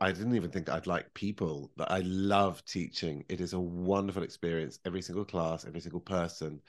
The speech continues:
It teach-, teaching teaches me. I've learned so much more. Um,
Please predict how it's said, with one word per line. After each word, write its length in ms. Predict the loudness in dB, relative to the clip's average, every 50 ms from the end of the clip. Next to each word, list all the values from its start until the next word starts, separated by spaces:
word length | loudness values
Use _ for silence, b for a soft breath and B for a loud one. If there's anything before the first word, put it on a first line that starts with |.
| B B B B B B B _ _ _ _ _ -2
It 180 | -2 -2 -2 0
teach-, 520 | 4 4 4 4 2 0 -4 -4 -4 -2
teaching 400 | 2 2 2 4 4 2 0 2
teaches 360 | 2 0 -2 -2 -2 -4 -4 2
me. 420 | 4 6 6 6 6 4 4 0 -2 -2
I've 200 | 0 0 2 2
learned 560 | 4 8 8 10 10 8 6 4 0 -2 -4 -8 -12 _
so 340 | -12 -10 -6 0 4 4 4
much 220 | 4 4 0 -2 -2
more. 360 | 0 2 2 2 2 0 -4 b b b b b b b b b b b b b _ _ 0
Um, 560 | 4 6 8 8 8 8 6 4 2 -2 -6